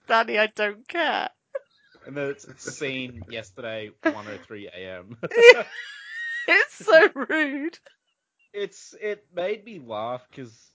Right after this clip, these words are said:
Speaker 2: like, this is one of my favorite jokes because, like,
Speaker 1: 'Cause
Speaker 2: Daddy's
Speaker 1: you don't
Speaker 2: so
Speaker 1: care.
Speaker 2: whiny about,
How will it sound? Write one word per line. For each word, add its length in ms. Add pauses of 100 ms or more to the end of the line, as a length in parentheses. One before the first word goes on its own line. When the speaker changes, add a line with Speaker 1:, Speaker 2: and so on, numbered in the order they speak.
(120)
Speaker 2:
like, 340
this 220
is 120
one 100
of 60
my 140 (340)
favorite 580 (400)
jokes 560
because, 420
like, 280 (1400)
Speaker 1:
'Cause 0
Speaker 2:
Daddy's 400
Speaker 1:
you 180
don't 260
Speaker 2:
so 20
Speaker 1:
care. 300
Speaker 2:
whiny 220
about, 300